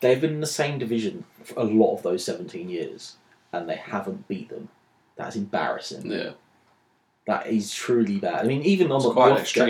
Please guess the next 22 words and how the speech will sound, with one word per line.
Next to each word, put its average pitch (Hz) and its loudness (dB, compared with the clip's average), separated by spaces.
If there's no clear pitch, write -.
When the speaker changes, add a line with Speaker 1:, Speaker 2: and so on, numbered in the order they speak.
Speaker 1:
day, - -2
Speaker 2:
record. 113 0
Speaker 1:
that, 175 2
'cause - -8
that's 196 4
on 170 4
the 165 2
off 180 -4
day, - 0
you - -8
might 185 -6
get - -10
one 92 -6
game 78 -8
every - -12
so - -12
often - -12
that 87 -14
you, - -16
you 117 -8
Speaker 2:
Yeah. - -6
Speaker 1:
know. - -6